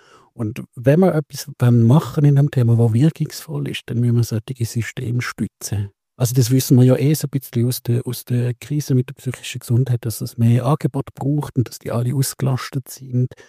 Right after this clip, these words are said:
Ähm, dass wir dort dran schrauben, dass wir schauen, dass Erwachsene mehr Zeit haben, äh, dass sie entlastet sind, wenn sie dann eben sich vielleicht um gewisse Sachen nicht mehr kümmern.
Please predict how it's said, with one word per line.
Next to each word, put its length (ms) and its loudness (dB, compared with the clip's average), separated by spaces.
Ähm, 200 4
dass 160 -2
wir 120 4
dort 320 0
dran 300 4
schrauben, 580 0
dass 240 -10
wir 160 4
schauen, 380 0
dass 320 -4
Erwachsene 640 2
mehr 200 2
Zeit 180 -4
haben, 360 6
äh, 180 0
dass 180 -2
sie 80 -2
entlastet 640 2
sind, 680 2
wenn 100 -6
sie 280 -18
dann 200 -12
eben 160 -16
sich 180 -12
vielleicht 320 -12
um 80 -8
gewisse 280 -4
Sachen 420 -4
nicht 180 -8
mehr 120 -8
kümmern. 560 -8